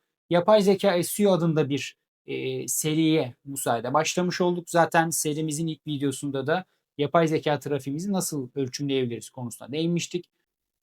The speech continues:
İkinci videosunda da backlinkler önem kazanıyor mu, kaybediyor mu konusunda biraz değinmeye çalıştık.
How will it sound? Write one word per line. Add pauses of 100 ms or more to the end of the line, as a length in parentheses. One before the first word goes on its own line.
(160)
İkinci
videosunda
da
backlinkler
önem
kazanıyor
mu,
kaybediyor
mu
konusunda
biraz
değinmeye
çalıştık.